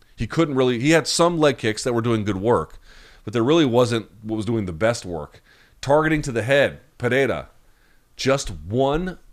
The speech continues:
strike in the first round. One. In the second round, seven. Okay, fair enough. Uh,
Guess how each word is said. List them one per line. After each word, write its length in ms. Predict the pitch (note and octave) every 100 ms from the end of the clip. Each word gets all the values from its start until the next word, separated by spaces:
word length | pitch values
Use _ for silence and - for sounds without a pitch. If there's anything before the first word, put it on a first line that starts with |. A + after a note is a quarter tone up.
| - -
strike 720 | - - - C3 G2+ - - - - - - - -
in 100 | G#2+
the 80 | G#2
first 320 | - A2 -
round. 300 | F#2+ D#2+ C2+ - - - - _ _ -
One. 440 | E2 F#2+ G#2 D2 B1+ _ _ _ - - _
In 120 | G#2+
the 60 | G#2+
second 280 | - C#3+ B2
round, 300 | A2 G#2+ G2
seven. 680 | - - B2 F2+ E2 A2+ A#2 _ -
Okay, 300 | F#2 F#2+ E2+
fair 240 | - G2+
enough. 360 | F#2+ D#2+ E2 - - - - - - _ -
Uh, 260 | G2+ G2+